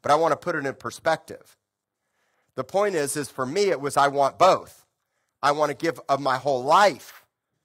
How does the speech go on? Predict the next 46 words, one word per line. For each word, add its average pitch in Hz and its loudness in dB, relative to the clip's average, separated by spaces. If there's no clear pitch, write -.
not 143 0
just 143 -12
part 175 2
of 110 -4
it. - -16
My 143 2
whole 156 0
life 190 2
is 160 -6
a 151 -4
living 127 -8
sacrifice. - -12
So - -6
what 160 4
I 165 4
did 156 -8
twenty-one 156 -6
years 151 -8
ago 143 -4
today 143 -4
has 185 -6
become 139 -8
a 135 -4
foundation 135 -4
for 131 -10
me 127 -10
now. 139 -2
That 151 4
was 165 -4
a 143 -2
present, 160 -2
a 131 0
previous 156 -6
age. 113 -8
This 147 -12
is 147 -12
a 139 -8
current 156 -4
age, 90 -10
and 127 -6
there's 135 -6
still 165 -2
an 135 -4
age 139 -6
to 135 -10
come. 139 -2